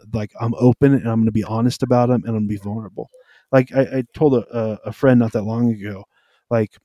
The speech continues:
when I'm talking with God, and this isn't every day, like, this would be exhausting if it was every day,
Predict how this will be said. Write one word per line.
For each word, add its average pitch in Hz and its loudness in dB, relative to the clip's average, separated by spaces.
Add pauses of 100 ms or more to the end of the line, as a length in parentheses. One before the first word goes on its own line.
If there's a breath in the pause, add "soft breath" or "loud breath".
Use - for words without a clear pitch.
(120)
when 131 4
I'm 156 4
talking 139 2
with 120 2
God, 117 2
and 147 -2
this 170 2
isn't 165 4
every 120 2
day, 95 -8
like, 101 -12
this 110 -6
would 98 -8
be 98 -6
exhausting 98 -10
if 101 -14
it 98 -10
was 98 -12
every 95 -12
day, 101 -12